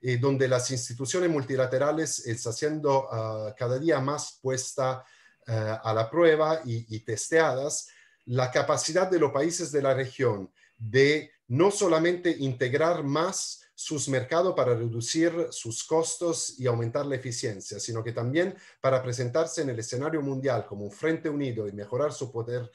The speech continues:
de negociación va a ser, eh, fundamental. Entonces,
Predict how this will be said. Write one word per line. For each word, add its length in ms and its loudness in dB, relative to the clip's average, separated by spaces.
de 140 0
negociación 680 -2
va 80 2
a 40 0
ser, 260 2
eh, 260 -4
fundamental. 560 -10
Entonces, 440 -6